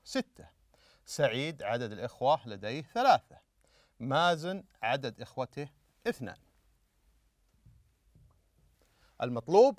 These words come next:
استعمل التمثيل بالأعمدة لعرض بيانات هذا الجدول. الخطوة الأولى، ارسم محورا أفقيا وآخر رأسيا وعنونهما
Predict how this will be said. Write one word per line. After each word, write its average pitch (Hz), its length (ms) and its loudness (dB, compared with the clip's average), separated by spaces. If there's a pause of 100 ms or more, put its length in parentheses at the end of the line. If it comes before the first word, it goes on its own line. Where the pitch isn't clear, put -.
(120)
استعمل 117 480 0
التمثيل 190 480 -2
بالأعمدة 214 540 -2 (180)
لعرض 123 460 -2
بيانات 127 600 -4
هذا 131 720 -4
الجدول. 131 460 -6 (2000)
الخطوة 269 340 6
الأولى، 170 520 4 (600)
ارسم 139 540 -2
محورا 117 540 -4 (100)
أفقيا 247 720 -2 (200)
وآخر 254 800 2 (420)
رأسيا 110 520 -4 (460)
وعنونهما 202 1000 2